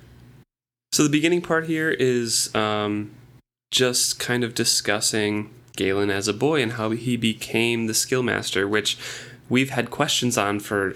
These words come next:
a few weeks every time we've mentioned him, and now it, you know,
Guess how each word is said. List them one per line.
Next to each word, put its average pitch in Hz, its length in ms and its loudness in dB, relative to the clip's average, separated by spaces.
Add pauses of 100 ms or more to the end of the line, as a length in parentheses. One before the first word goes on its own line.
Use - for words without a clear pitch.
a - 100 -4
few 139 280 0
weeks 107 380 0
every 107 160 0
time 104 180 0
we've 101 160 -2
mentioned 104 360 -2
him, 101 260 0
and 92 140 0
now 101 220 0
it, 101 160 -2 (720)
you 101 80 -2
know, 101 400 0